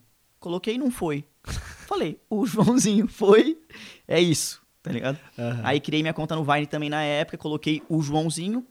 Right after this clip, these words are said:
Speaker 1: comecei a usar em tudo, mas, tipo, nada a ver com mídia social. Devia ter, tipo, quatrocentos seguidores no Insta,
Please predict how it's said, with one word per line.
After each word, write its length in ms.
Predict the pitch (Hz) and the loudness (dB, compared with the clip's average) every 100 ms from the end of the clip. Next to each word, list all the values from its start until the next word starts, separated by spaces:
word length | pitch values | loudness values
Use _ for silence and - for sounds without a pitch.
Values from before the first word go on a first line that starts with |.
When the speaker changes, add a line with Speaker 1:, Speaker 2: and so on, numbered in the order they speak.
| _ | _
Speaker 1:
comecei 500 | 131 131 139 139 139 | -8 -6 -6 -6 -6
a 40 | |
usar 140 | 131 135 | -6 -8
em 40 | |
tudo, 240 | 147 156 | -8 -6
mas, 140 | 156 151 | -6 -6
tipo, 260 | 147 123 113 - - | -8 -10 -14 -20 -10
nada 340 | 139 131 139 180 | -2 2 2 0
a 40 | |
ver 120 | 156 | -2
com 120 | 160 156 | -4 -4
mídia 160 | 151 | -4
social. 360 | 151 151 151 120 | -4 -8 -6 -4
Devia 160 | 110 117 | -4 -6
ter, 100 | 117 | -8
tipo, 200 | - 117 | -12 -10
quatrocentos 760 | 113 127 131 - - 143 160 | -6 -6 -8 -8 -6 -6 -6
seguidores 340 | 135 127 123 123 | -6 -4 -4 -2
no 120 | 123 | 0
Insta, 680 | 123 151 165 147 - 123 | 0 0 -2 -4 -6 -10